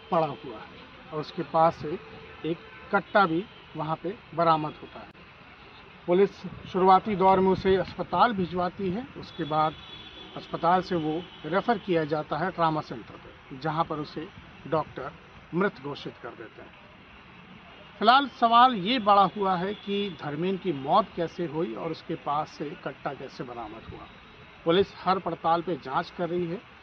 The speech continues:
और पुलिस ने उसकी हत्याकांड के या फिर मौत के पीछे का राज खोलने के लिए पांच टीमें भी लगाई हैं। देखने वाली बात यह है कि एक तरफ दिन दहाड़े इस तरह से प्रॉपर्टी डीलर की मौत या फिर कहीं ये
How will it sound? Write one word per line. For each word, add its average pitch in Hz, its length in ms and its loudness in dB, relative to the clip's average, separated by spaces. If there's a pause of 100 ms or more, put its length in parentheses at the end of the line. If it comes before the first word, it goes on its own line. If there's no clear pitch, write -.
(240)
और 147 220 -8 (100)
पुलिस 185 340 2
ने 165 200 -4 (520)
उसकी 175 240 -4
हत्याकांड 160 880 -2 (100)
के 143 100 -6 (260)
या 160 120 0
फिर 160 220 -4
मौत 165 380 2
के 180 60 -2
पीछे 147 340 -6
का 143 160 -8
राज 151 280 -2
खोलने 135 340 -10
के 113 140 -16
लिए 127 160 -10 (400)
पांच 170 340 0
टीमें 165 260 2
भी 143 100 -4
लगाई 104 280 -12
हैं। - 1000 -20
देखने 190 260 0
वाली 233 220 4
बात 208 340 6
यह 202 180 0
है 202 120 2
कि 196 180 0
एक 190 180 -4
तरफ 180 320 -2
दिन 185 200 0
दहाड़े 175 500 2 (440)
इस 196 200 -4
तरह 190 220 2
से 175 160 -4
प्रॉपर्टी 170 480 -2
डीलर 156 280 -2
की 160 180 -6
मौत 143 460 -6 (200)
या 156 120 -4
फिर 160 260 -6
कहीं 160 200 0
ये 139 80 -4